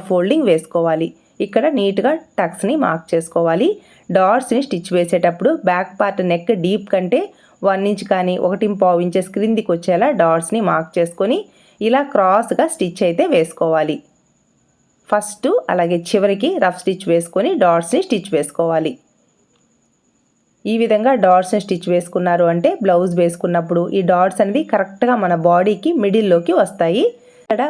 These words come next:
ఒక డాట్ని మనం ఏ విధంగా అయితే స్టిచ్ వేస్తున్నామో సెకండ్ డాట్ని కూడా సేమ్ అదే విధంగా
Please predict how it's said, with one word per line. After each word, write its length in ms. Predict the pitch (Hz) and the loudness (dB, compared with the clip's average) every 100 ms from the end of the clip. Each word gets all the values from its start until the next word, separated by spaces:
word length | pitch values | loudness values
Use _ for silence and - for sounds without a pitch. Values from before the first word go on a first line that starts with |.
| 277 | -2
ఒక 140 | 196 226 196 | 2 2 4
డాట్ని 420 | 190 214 247 254 190 | 4 2 2 -2 0
మనం 160 | 175 175 180 | -2 -2 0
ఏ 20 | 190 214 | 2 4
విధంగా 300 | 202 196 196 | 2 2 4
అయితే 200 | 185 208 202 | 2 2 -2
స్టిచ్ 260 | - 170 170 | -2 -2 0
వేస్తున్నామో 560 | 170 170 175 175 175 339 359 214 | 0 0 -2 0 0 -2 0 -2
సెకండ్ 320 | 185 190 185 | 2 2 2
డాట్ని 300 | 165 165 175 170 | 2 0 -4 -2
కూడా 160 | 185 277 - | -2 -2 0
సేమ్ 380 | 190 202 254 240 170 | 2 4 2 0 -4
అదే 220 | 165 185 233 240 | -2 2 4 4
విధంగా 280 | 180 175 | 2 2